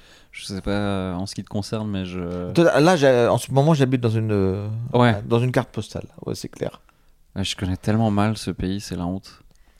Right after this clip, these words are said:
Speaker 1: De... Faut vraiment que je me mette à visiter un peu plus.
Speaker 2: Je peux te faire une confidence ?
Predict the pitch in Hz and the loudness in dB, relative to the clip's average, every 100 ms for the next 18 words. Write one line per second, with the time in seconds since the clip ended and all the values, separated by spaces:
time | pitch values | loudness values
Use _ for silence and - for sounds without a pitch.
0 | _ - 90 90 - 95 95 98 107 101 | _ -8 -4 -4 -4 -2 0 0 -2 -2
1 | 98 95 104 104 95 95 95 - 107 98 | -2 -2 -2 -4 -4 -4 -4 -6 -8 -6
2 | 95 101 104 - _ 117 107 101 - 104 | -8 -8 -12 -12 _ -10 -2 -2 -2 -4
3 | 110 104 101 - 110 127 - | -2 -2 -4 -8 -6 -6 -8